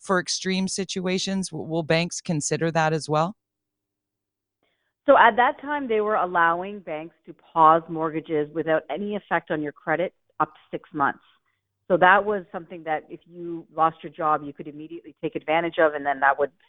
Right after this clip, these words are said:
Speaker 2: free up all that money that you paid towards mortgage, uh, to go towards other things. The banks still do have what's called take a holiday. So you can take one month off your mortgage payment.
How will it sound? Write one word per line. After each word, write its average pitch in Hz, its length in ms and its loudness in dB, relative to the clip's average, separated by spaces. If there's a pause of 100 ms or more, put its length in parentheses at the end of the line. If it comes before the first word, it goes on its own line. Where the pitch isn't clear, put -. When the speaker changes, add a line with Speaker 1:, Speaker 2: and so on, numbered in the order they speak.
Speaker 2:
free 156 180 -2
up 139 200 4
all 147 140 4
that 143 160 0
money 143 180 -6
that 139 100 -6
you 117 80 -12
paid 151 260 -18
towards 143 260 -16
mortgage, 165 440 -2 (320)
uh, 143 80 -2
to 170 140 -4
go 147 200 0 (280)
towards 147 240 -2
other 143 200 0
things. 151 280 -10 (340)
The 196 80 2
banks 247 380 6
still 254 240 6
do 208 180 -6
have 160 300 4
what's 160 240 -4
called 156 280 0
take 180 140 -10
a 156 60 -16
holiday. 151 680 -2
So 160 60 -8
you 143 120 -8
can 160 140 -14
take 170 200 -4
one 170 280 2
month 160 200 2 (100)
off 147 260 6
your 160 140 -6
mortgage 143 340 -6 (100)
payment. 143 280 -12